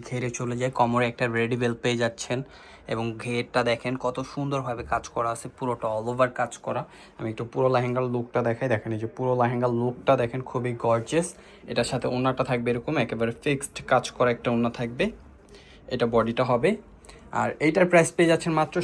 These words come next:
ষোলো হাজার আটশো টাকা। মাত্র ষোলো হাজার আটশো টাকা হলে এরকম একটি লেহেঙ্গা নিয়ে নিতে পারছেন আপনারা আমাদের থেকে। তো আমাদের শপ অ্যাড্রেস ইস্টার্ন মল্লিকা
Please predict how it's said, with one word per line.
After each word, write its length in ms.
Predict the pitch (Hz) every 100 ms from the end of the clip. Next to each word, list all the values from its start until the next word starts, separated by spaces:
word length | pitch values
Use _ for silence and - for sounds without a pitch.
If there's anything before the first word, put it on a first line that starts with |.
| -
ষোলো 200 | 160 160 160
হাজার 200 | 156 156
আটশো 240 | 117 - - 110
টাকা। 140 | - 117 120
মাত্র 260 | 147 - 196 196 -
ষোলো 220 | 170 160 156
হাজার 200 | 151 143 123
আটশো 220 | - 147
টাকা 140 | 135 139
হলে 120 | 147 151
এরকম 200 | 143 135 131
একটি 120 | 120 135
লেহেঙ্গা 240 | 127 135 151
নিয়ে 140 | 160
নিতে 140 | 165 170
পারছেন 220 | 170 - 175
আপনারা 180 | 156 160 151
আমাদের 200 | 156 151
থেকে। 180 | 170 165 247 - - - -
তো 60 | 135
আমাদের 180 | 135 139 -
শপ 160 | 170 190
অ্যাড্রেস 320 | 190 190 196 -
ইস্টার্ন 260 | - 170 160
মল্লিকা 420 | 165 190 180 175